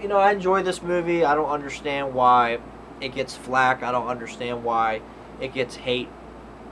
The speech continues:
But I've always enjoyed this one. Like I said, I did grow up with this one a lot as well, watching it on T V and, uh, renting the video as well. But a fun movie, a good movie, a good entry. So definitely check it out,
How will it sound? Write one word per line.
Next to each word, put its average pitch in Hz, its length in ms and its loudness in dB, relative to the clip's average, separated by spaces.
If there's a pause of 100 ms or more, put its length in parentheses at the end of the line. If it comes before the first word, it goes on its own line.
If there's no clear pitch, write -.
(420)
But 139 120 4
I've 160 120 6
always 190 280 6
enjoyed 160 340 6
this 151 180 -2
one. 147 180 0
Like 139 140 0
I 127 60 4
said, 127 220 2
I 127 80 4
did 123 260 -4
grow 131 160 4
up - 100 0
with 127 160 -6
this 123 200 -4
one 123 180 -6
a 104 80 -8
lot 120 300 6
as 117 160 -4
well, 120 340 2
watching 120 400 4
it 117 100 -4 (120)
on 117 160 -10
T 131 240 -6
V 117 400 -4
and, 107 100 -8 (540)
uh, 107 100 0
renting 113 320 0
the 117 60 -6
video 113 520 0
as 110 120 -6
well. 107 460 -2 (500)
But 127 240 4 (260)
a 160 60 -6
fun 233 280 6
movie, 202 340 4
a 170 40 2
good 160 240 6
movie, 151 320 4
a 131 60 2
good 135 220 0
entry. 131 580 -4
So 123 160 -2
definitely 131 360 -4
check 127 240 -2
it 123 80 -2
out, 117 280 2